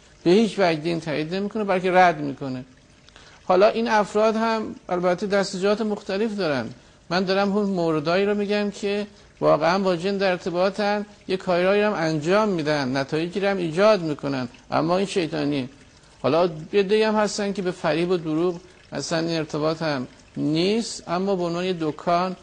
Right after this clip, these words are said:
به عنوان یه راه کسب و ف-، به هر حال ترفندهایی که ولدن، به هر حال ایجاد جاذبه می‌کنن.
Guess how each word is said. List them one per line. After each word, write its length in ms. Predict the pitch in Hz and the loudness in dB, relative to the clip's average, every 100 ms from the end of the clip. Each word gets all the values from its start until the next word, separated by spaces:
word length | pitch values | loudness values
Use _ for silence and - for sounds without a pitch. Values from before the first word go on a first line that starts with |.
| - - - | -20 -16 -8
به 60 | |
عنوان 260 | 147 156 170 | -2 -2 0
یه 140 | 170 | 0
راه 280 | 170 170 160 | 2 2 0
کسب 640 | 143 - 180 185 202 - - - - - - | -6 0 4 4 2 -4 -16 -20 -20 -20 -6
و 240 | 143 147 143 | 2 2 2
ف-، 260 | - - 170 143 | -4 -12 -10 0
به 80 | 156 | 4
هر 160 | 156 | 4
حال 180 | 151 165 | 2 -2
ترفندهایی 640 | 156 175 151 160 151 175 196 | 0 0 0 -2 -2 -2 -2
که 140 | 196 | -2
ولدن، 760 | 160 151 147 147 147 180 208 214 - - - - - | -2 0 2 2 2 2 2 -2 -10 -20 -20 -20 -4
به 80 | 170 | 0
هر 140 | 170 | 0
حال 200 | 160 190 | 0 -2
ایجاد 640 | 180 165 180 185 190 190 185 - - - - | -2 0 0 2 0 -2 -6 -14 -20 -20 -8
جاذبه 520 | 160 165 160 170 170 | 4 4 4 2 0
می‌کنن. 480 | 196 156 - 139 127 | -2 -4 -6 -8 -8